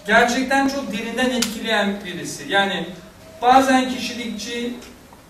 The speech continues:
psikoloji, yani kişiler tarihi yaparlar tezi baskındır. Bazen çevresel koşullar daha ön plandadır ama Freud case'inde, Freud durumunda bence şahsi kanaatim bu.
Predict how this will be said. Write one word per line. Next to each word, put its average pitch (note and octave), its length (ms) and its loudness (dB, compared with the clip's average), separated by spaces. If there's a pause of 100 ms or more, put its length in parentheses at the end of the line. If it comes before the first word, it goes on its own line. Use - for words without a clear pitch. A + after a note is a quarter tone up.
psikoloji, G3+ 520 -2
yani G3+ 200 2
kişiler A3 420 2
tarihi G3 340 4
yaparlar F3+ 560 0 (240)
tezi F#3+ 320 -6 (320)
baskındır. F3+ 500 -2
Bazen G#3+ 380 0
çevresel G#3 560 -2
koşullar E3 540 -6
daha F3 280 -6
ön F3 200 -10
plandadır F3 460 -6
ama G#3 240 2 (440)
Freud C#4 300 4
case'inde, G3+ 520 -2 (140)
Freud B3+ 320 2
durumunda F#3+ 360 -4 (100)
bence G3+ 280 4 (160)
şahsi G#3+ 340 -4
kanaatim - 540 -8
bu. C#4 160 2